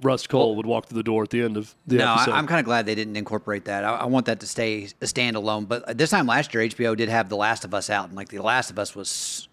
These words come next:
Speaker 2: significantly better. And I'm just like, I'm glad I get my Sunday a-, evenings back now.
Speaker 1: When does Last of Us come back?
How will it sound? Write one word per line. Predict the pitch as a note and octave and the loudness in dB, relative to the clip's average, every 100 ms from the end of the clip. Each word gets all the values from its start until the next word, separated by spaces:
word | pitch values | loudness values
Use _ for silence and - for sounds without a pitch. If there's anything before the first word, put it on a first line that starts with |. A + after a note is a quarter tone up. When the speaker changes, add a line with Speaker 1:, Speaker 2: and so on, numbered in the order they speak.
| - | -14
Speaker 2:
significantly | - A#2+ A2+ C3+ C#3+ A2 G#2+ G2+ | -10 -6 0 2 2 0 -8 -8
better. | F#2+ G#2 F#2+ F2+ _ _ _ - | -2 -2 -2 -12 _ _ _ -6
And | A2+ A2+ | -2 0
I'm | G#2 A#2 | 0 0
just | A2+ A2 | -2 -2
like, | G#2+ - | -2 -2
I'm | A2+ | -4
glad | A#2+ A#2 | 0 0
I | A2 | 0
get | G#2 | -4
my | G2+ | -8
Sunday | - G#2 G2+ | -8 -8 -8
a-, | G2+ G#2+ | -8 -8
evenings | B2 A#2 G2+ F#2+ | -6 -6 -6 -8
back | - F#2+ | -8 -10
now. | G2 F#2 F#2 _ _ _ _ - | -12 -18 -20 _ _ _ _ -4
Speaker 1:
When | C#3 F#3+ G#3+ | 2 4 4
does | F#3+ D3 - | 2 2 0
Last | C3+ C#3 C#3 | 2 2 2
of | C3+ | 0
Us | A#2+ A#2+ | 0 0
come | C3+ A2+ | -2 -2
back? | A2 F#2 | -2 -4